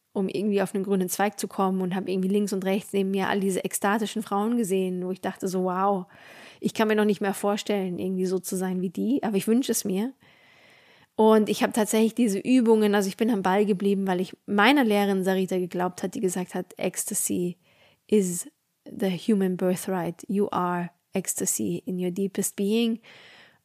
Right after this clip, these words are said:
Und die hatte irgendwie so eine Autorität, dass ich ihr geglaubt habe und dran geblieben bin, obwohl,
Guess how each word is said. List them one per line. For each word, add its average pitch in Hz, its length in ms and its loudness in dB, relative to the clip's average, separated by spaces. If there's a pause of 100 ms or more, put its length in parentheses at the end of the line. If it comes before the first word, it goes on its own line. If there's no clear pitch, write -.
Und 220 260 6
die 220 120 8
hatte 226 200 6
irgendwie 233 260 6
so 220 80 4
eine 208 200 4
Autorität, 202 580 0
dass 196 100 2
ich 202 100 -6
ihr - 120 0
geglaubt 190 440 -4
habe 196 140 -4
und - 400 -6 (800)
dran 202 260 -2
geblieben 185 380 0
bin, 180 240 -6
obwohl, 196 540 2